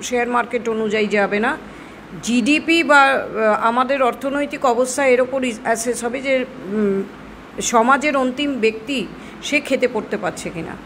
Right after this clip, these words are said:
তো অর্থ ব্যবস্থাটা পুরো স্বদেশীকরণ হবে। International treaties যত সই হয়েছে, যার দ্বারা ভারত গোলাম হচ্ছে, অর্থনৈতিকভাবে গোলাম হচ্ছে,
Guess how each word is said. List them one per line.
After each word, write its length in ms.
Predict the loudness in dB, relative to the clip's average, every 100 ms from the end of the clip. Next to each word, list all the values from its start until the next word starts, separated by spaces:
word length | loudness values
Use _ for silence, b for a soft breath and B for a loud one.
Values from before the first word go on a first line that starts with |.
| -16 -18 -16 -16 -10 -2
তো 80 | 2
অর্থ 360 | 4 2 2
ব্যবস্থাটা 600 | 4 6 4 0 -2 -2
পুরো 300 | -4 -2 -2
স্বদেশীকরণ 920 | 0 2 2 0 -2 0 2 4 4
হবে। 320 | 2 2 0 -2 B B B -8
International 840 | -2 2 6 6 6 4 2 0
treaties 580 | 0 -2 0 2 2 2
যত 280 | 0 2 -2
সই 360 | 0 2 2 6
হয়েছে, 340 | 4 4 0
যার 320 | 4 4 4
দ্বারা 280 | 4 6 6
ভারত 420 | 4 2 2 0
গোলাম 400 | 0 6 6 6
হচ্ছে, 300 | 0 -2 -4
অর্থনৈতিকভাবে 920 | -2 -2 -2 -4 -4 -6 -6 -2 -2 0
গোলাম 360 | 2 2 2
হচ্ছে, 240 | -2 -8